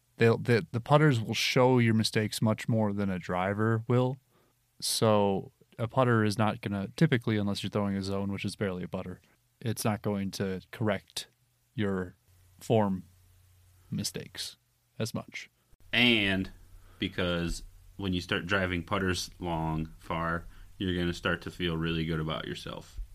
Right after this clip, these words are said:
Speaker 2: and you'll have confidence.
Speaker 1: True story. Yeah, when you can throw a putter as far as, like, the person can throw a driver, it's pretty cool.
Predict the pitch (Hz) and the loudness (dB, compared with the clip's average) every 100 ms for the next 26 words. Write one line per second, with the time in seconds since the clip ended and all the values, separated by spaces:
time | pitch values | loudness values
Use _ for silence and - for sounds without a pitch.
0 | - 87 85 76 71 - 85 85 - 65 | -6 -4 -4 -6 -8 -6 -6 -6 -10 -12
1 | - - - - _ _ - 180 - 139 | -14 -20 -20 -20 _ _ 0 0 4 6
2 | 113 113 _ - 120 113 107 110 113 127 | 4 2 _ 4 8 8 8 6 4 2
3 | 117 117 110 110 104 107 104 107 104 104 | 4 6 6 6 4 4 2 2 2 0
4 | 104 104 101 - 95 101 110 98 101 95 | 0 -2 -2 -4 -2 -2 -2 -4 -2 -2
5 | 95 92 95 95 98 98 95 - 98 - | -2 0 0 0 -2 -4 -6 -6 -6 -4
6 | 98 95 | -4 -6